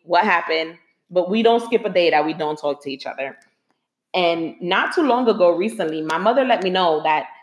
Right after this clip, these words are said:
she was sorry for how she reacted when I was pregnant. And I told her that I was sorry for how I reacted because at the time, I wasn't looking for a mom. I was looking for a friend. I was looking for someone to just say, "Okay, it's okay, pat me on the back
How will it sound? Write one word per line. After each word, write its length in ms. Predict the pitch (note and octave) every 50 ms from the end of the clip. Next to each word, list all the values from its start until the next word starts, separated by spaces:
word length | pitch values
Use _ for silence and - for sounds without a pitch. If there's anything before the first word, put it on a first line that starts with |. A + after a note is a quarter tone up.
| _ _
she 220 | - - - B3+ A#3+
was 240 | A#3 A#3+ B3 A3 A#3+
sorry 360 | - E3+ E3 E3+ F3 F3+ F#3+
for 140 | F#3 F3 D3+
how 360 | - - - C3+ E3 E3+ E3+
she 220 | E3+ - G3 F3+
reacted 540 | E3 E3 D#3 D3 D3 E3 E3 - G#3+ G#3 G3+
when 140 | F3+ D#3+ D3+
I 140 | D3+ D#3 D#3+
was 180 | D#3+ D3+ -
pregnant. 500 | - - D3+ D3 E3 F3 F#3 G#3+ A#3 A3+ - _ _ _ _ - -
And 140 | F3+ F#3
I 100 | F#3 F#3
told 180 | F#3 - A3+ G#3
her 80 | A3 G3
that 140 | F#3 E3+ E3
I 140 | D#3 D#3 E3
was 160 | E3 D#3+ -
sorry 240 | - D3+ D#3 D#3 D3+
for 140 | D3+ - D#3+
how 220 | D#3 E3 D#3 D#3 D#3
I 160 | D3 D3+ D3+
reacted 520 | D3 D3+ C#3+ - - - - - - - _ _ _ _ _ _ E3
because 500 | F3+ F3+ - F#3+ E3 D#3 D3+ D#3 D#3+ E3 - _ _ _ _ _ _ _ _ -
at 180 | F3 F#3 F#3 -
the 80 | F#3+ F3
time, 420 | - - F3+ F3+ F#3+ G3+ G3+ - -
I 100 | E3+ F3
wasn't 320 | F3 F#3+ F#3 F#3 E3+ D#3+
looking 400 | E3+ F3 F3 - F3 E3+ F3 E3+
for 180 | - - D#3+ -
a 80 | -
mom. 420 | D3+ D3 D3 D3+ D#3 E3 F3 F3+ - -
I 80 | D#3+ D#3
was 180 | D#3 D#3 D#3 E3
looking 280 | E3 E3 E3+ E3 D3+
for 160 | - C#3+ C#3
a 120 | B2+ - -
friend. 300 | - D3+ C#3+ A#2+ F#2 - _ _ _ _ _ _ -
I 60 | - F3
was 160 | F3 F3+ F#3
looking 180 | G3 F#3+ F#3+ F3
for 140 | - F3+ D#3
someone 460 | - F#3 E3+ E3+ E3+ E3 E3 D#3+ D#3+
to 140 | - F3 E3
just 200 | E3 E3 D#3 -
say, 220 | - D#3 D3+ D3
"Okay, 480 | - - E3 E3 F3+ D#3 D#3 D3+ C#3+ - -
it's 180 | E3+ E3+ E3+
okay, 400 | G#3+ G3 G3+ F#3 E3 D#3 D3+ - -
pat 140 | - - F3+
me 60 | F#3+
on 100 | F#3+ F#3+
the 60 | F#3
back 300 | F3+ E3+ D3+ D3 D3+ -